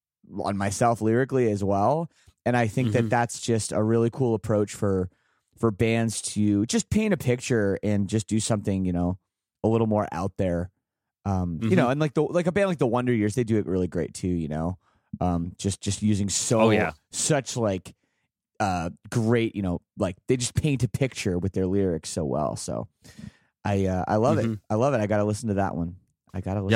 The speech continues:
Speaker 2: Yep,
Speaker 1: to
Speaker 2: I
Speaker 1: that
Speaker 2: think
Speaker 1: one.
Speaker 2: you'll really like it. Um, this might,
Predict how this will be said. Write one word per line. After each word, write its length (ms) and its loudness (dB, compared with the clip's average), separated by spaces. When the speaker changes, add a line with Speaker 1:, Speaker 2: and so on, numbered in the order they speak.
Speaker 2:
Yep, 40 -6
Speaker 1:
to 60 -2
Speaker 2:
I 40 2
Speaker 1:
that 40 -2
Speaker 2:
think 140 2
Speaker 1:
one. 40 0
Speaker 2:
you'll 260 6
really 240 6
like 240 2
it. 220 0
Um, 520 -4
this 240 2
might, 280 2